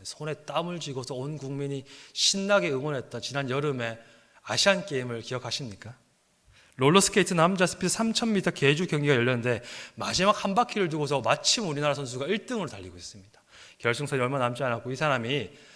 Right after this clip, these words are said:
너무, 하, 설레고 너무 막 마음이 막 벅차올랐던 것 같습니다. 손을 번쩍 들고서 세레머니를 한 순간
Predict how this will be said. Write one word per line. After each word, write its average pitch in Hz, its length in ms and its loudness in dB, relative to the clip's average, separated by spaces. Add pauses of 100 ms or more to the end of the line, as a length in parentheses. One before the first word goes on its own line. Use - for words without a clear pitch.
(180)
너무, 135 480 -2 (300)
하, - 440 -14
설레고 165 480 -2
너무 151 240 -2
막 147 380 -2
마음이 135 380 2 (440)
막 151 500 -6 (320)
벅차올랐던 180 680 2
것 120 80 -2
같습니다. 98 400 -8 (300)
손을 185 360 -4 (240)
번쩍 185 480 -2
들고서 156 320 2
세레머니를 233 720 4
한 156 100 2
순간 127 440 -2